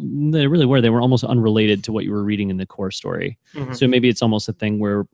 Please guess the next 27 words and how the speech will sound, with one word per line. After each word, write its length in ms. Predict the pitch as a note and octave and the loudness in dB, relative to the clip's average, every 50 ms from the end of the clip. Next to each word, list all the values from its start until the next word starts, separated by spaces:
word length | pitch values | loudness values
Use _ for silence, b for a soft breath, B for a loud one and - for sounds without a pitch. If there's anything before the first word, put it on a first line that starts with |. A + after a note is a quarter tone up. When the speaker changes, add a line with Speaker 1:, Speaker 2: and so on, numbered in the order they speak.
| _ | _
Speaker 1:
the 160 | D#3 A#2 A#2 G#2 | -8 -8 -6 -4
primary 400 | - A#2+ A#2 A2+ A2+ A2 G#2 G2 | -2 0 0 2 2 0 0 -2
chapters 560 | - - A2 G2+ F#2+ - - G#2 G2 G2 G#2 | -2 -2 -4 -4 -4 -2 -4 -2 -2 -2 -4
of 120 | G2 F2+ - | -8 -8 -8
the 80 | G2+ | -10
single 280 | - - A2+ G#2+ G#2 G2+ | -8 -6 -4 -4 -4 -4
player 460 | - - G#2 F#2+ F#2+ F#2 F#2 F#2 F#2 F#2+ - | -4 -4 -4 -4 -2 -4 -4 -4 -6 -8 -8
mode 520 | A2 G#2+ G#2+ G#2+ G#2 G2 F#2+ G2 G2 F2+ - | -6 -4 -2 0 0 0 0 -2 -2 -4 -6
are 400 | - F#2+ F#2+ F#2 F#2 F#2 F2+ - - | -6 -4 -4 -4 -4 -4 -4 -6 -4
about 220 | F#2+ G2 F#2+ - | -4 -4 -4 -4
Inferno 360 | - G#2 - G#2 G2+ G2 G2 F#2+ | -6 -8 -6 -2 -2 0 0 -2
Squad, 420 | - - - G2+ F#2+ F#2+ F#2+ F#2+ | -4 -2 0 0 2 2 0 -2
but 160 | - - _ | -6 -8 _
then, 300 | - G2+ F#2+ G2 G2+ G#2 B B B B B B B - - _ _ _ - | -2 0 0 0 0 -2 B B B B B B B -20 -20 _ _ _ -2
you 140 | C#3 B2 A2 | 0 2 2
know, 140 | G2+ G2 G2 | 4 2 0
some 220 | - - A#2 G#2+ | 0 0 -2 -2
smaller, 480 | - - - A2 G#2 G2+ G2+ G2+ F#2+ F#2+ | 0 2 2 2 4 4 2 2 2 0
like, 160 | F#2+ F#2 F#2 | 0 -2 -2
sub 240 | - - A#2+ A2+ G#2 | 0 0 0 0 2
chapters 540 | - A2+ G#2+ G2+ - - G#2 G2 G2 - | 2 0 0 0 0 -2 -2 0 0 -2
or, 80 | G#2 G2+ | -2 -4
like, 240 | F#2+ F#2+ F#2+ - _ | -2 -4 -6 -8 _
additional 380 | - A#2 A2+ A2+ A#2+ B2 A#2 G2+ | -4 0 0 0 0 2 0 -2
Speaker 2:
Intermissions, 800 | G2+ A#2+ A2+ G#2 G2 - A2+ G2 G2 G2 A#2 A#2+ - - - - | -2 -4 -4 -4 -4 -4 -4 -4 -4 -4 -4 -4 -6 -8 -8 -10
Speaker 1:
chapters. 20 | C#3+ | -12
Speaker 2:
yeah. 400 | B2+ A#2 A2+ A2+ A2+ A#2 A#2 | -10 -10 -10 -10 -10 -10 -12